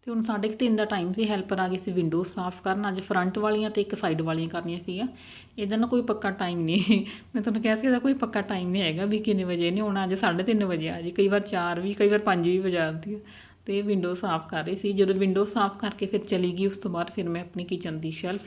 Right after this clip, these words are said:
ਸਾਫ਼ ਕੀਤੀ। ਤੇ ਉਸ ਤੋਂ ਬਾਅਦ ਫਿਰ ਮੇਰਾ ਕੰਮ ਸ਼ੁਰੂ ਹੋ ਜਾਂਦਾ ਵੀ ਸਾਰੀਆਂ ਵਿੰਡੋਜ਼ ਵਗੈਰਾ ਕਲੋਜ਼ ਕਰਨੀਆਂ, ਕੁੰਡੀਆਂ ਲਗਾਉਣੀਆਂ ਸਾਰੀਆਂ ਵਿੰਡੋਜ਼ ਦੀਆਂ। ਜਿਵੇਂ ਕਿਸੇ ਵਿੰਡੋ ਵਿੱਚ ਪਲਾਂਟਸ ਵਗੈਰਾ ਪਏ ਨੇ, ਉਹ ਅੱਛੀ ਤਰ੍ਹਾਂ ਵਾਪਸ ਰੱਖਣੇ,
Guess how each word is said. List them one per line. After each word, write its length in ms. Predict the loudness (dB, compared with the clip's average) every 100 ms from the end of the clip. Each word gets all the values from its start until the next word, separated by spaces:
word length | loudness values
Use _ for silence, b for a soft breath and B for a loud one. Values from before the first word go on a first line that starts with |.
| -6
ਸਾਫ਼ 240 | -4 -4
ਕੀਤੀ। 380 | -6 -6 -4 -4 -6 B B B B -6
ਤੇ 220 | -2 0
ਉਸ 160 | 0 0
ਤੋਂ 100 | 2
ਬਾਅਦ 140 | 4
ਫਿਰ 160 | 4 4
ਮੇਰਾ 180 | 4 4
ਕੰਮ 200 | 4 2
ਸ਼ੁਰੂ 240 | 2 2
ਹੋ 120 | 4
ਜਾਂਦਾ 180 | 2 0
ਵੀ 180 | 0 -2
ਸਾਰੀਆਂ 320 | 0 0 2
ਵਿੰਡੋਜ਼ 580 | 2 4 6 6 4 0
ਵਗੈਰਾ 440 | 2 4 2 0 -8 b b _ -2
ਕਲੋਜ਼ 320 | 4 4 2
ਕਰਨੀਆਂ, 400 | 0 0 0 0
ਕੁੰਡੀਆਂ 340 | 2 2 2
ਲਗਾਉਣੀਆਂ 340 | -2 -4 -4 -4
ਸਾਰੀਆਂ 280 | -4 -4 -2
ਵਿੰਡੋਜ਼ 340 | -2 -2 -4 -6
ਦੀਆਂ। 240 | -8 -6 -8 -10 b b b b -6
ਜਿਵੇਂ 180 | -4 0
ਕਿਸੇ 240 | 0 0
ਵਿੰਡੋ 240 | 0 0
ਵਿੱਚ 160 | 0 0
ਪਲਾਂਟਸ 400 | 0 0 -2 -6 -8
ਵਗੈਰਾ 180 | -6 -4
ਪਏ 240 | -2 -2
ਨੇ, 100 | -2
ਉਹ 120 | -4
ਅੱਛੀ 200 | -6 -4
ਤਰ੍ਹਾਂ 200 | -4 -4
ਵਾਪਸ 360 | -4 -4 -6 -6
ਰੱਖਣੇ, 480 | -6 -4 -4 -4